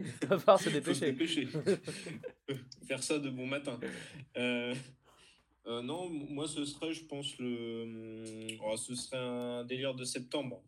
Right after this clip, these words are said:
Speaker 2: tu vois, euh, la rentrée, machin, un peu, voilà. Ce serait le premier septembre. Premier septembre, tu fais, euh, tu fais des barrages filtrants ou t'offres, euh, tu fais ça sur le, le rond-point principal de ta petite, euh, petite commune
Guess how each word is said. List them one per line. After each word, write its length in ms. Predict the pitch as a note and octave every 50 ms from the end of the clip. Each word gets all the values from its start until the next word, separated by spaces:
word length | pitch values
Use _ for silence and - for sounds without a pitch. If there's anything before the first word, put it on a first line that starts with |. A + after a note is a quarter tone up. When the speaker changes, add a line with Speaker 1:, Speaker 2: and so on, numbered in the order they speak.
| _ _
Speaker 2:
tu 100 | - -
vois, 100 | A2+ A#2
euh, 320 | A#2+ A#2 A2+ A2 A2 A2 A2
la 100 | A2+ A2
rentrée, 560 | G#2 G#2+ A#2 A2 A#2 - B2+ B2+ B2+ B2+ B2+
machin, 400 | A#2+ A2+ A2 A2+ - A#2+ A#2 A#2
un 60 | A#2 A2+
peu, 240 | A2+ - A2+ A2+ A2+
voilà. 360 | G#2 G#2+ G#2+ A2 A#2+ B2+ B2+ - - - - _
Ce 140 | - - B2
serait 220 | B2 - - C3+ C3+
le 320 | B2+ B2+ B2+ B2 B2+ B2
premier 300 | - - E3 D#3+ E3 E3+
septembre. 580 | E3 - F3 D#3 D#3 F3 F#3+ G#3 A3 A3 F#3+ -
Premier 260 | - - D#3 D#3 D#3+
septembre, 500 | D3+ D#3 - D3+ C#3+ D3 E3+ E3+ F3+ F3+ E3+
tu 120 | - D3
fais, 280 | C3+ - - D3 C#3+ C#3
euh, 220 | C3 B2+ B2+ B2 B2 B2 - - - - _ _ _
tu 100 | - -
fais 160 | B2+ - D#3
des 100 | C#3+ C#3+
barrages 380 | C#3+ D3 D3+ D3 D3 D3+ D3+ -
filtrants 440 | - D#3+ D3 - D3 D#3 E3 E3 D#3
ou 80 | C#3+
t'offres, 400 | C#3 - D3+ D3 C#3 - - C#3+
euh, 580 | C3+ C3 C3 B2+ B2+ B2+ B2+ B2 B2 B2 B2 B2 B2
tu 120 | - B2+
fais 140 | B2 B2 C#3+
ça 180 | C#3 - D#3+ D3+
sur 240 | C#3+ - - C3+ B2+
le, 340 | B2+ A#2+ A#2+ A#2+ B2 B2 A#2+ - - - - - - - _ -
le 100 | B2 B2+
rond-point 560 | B2+ C#3 C#3 C3+ - D3 D3+ D3+ D3 C#3 B2+
principal 640 | B2 - C3+ B2+ - - C3 - D3+ D3 C#3+ C3+
de 80 | B2+ B2
ta 160 | B2 - B2
petite, 340 | B2 - - B2+ B2 - -
euh, 100 | B2+ A#2
petite 240 | G#2 - B2+ B2 -
commune 460 | - D3 C#3+ D#3+ F3+ F3+ E3 D3 C#3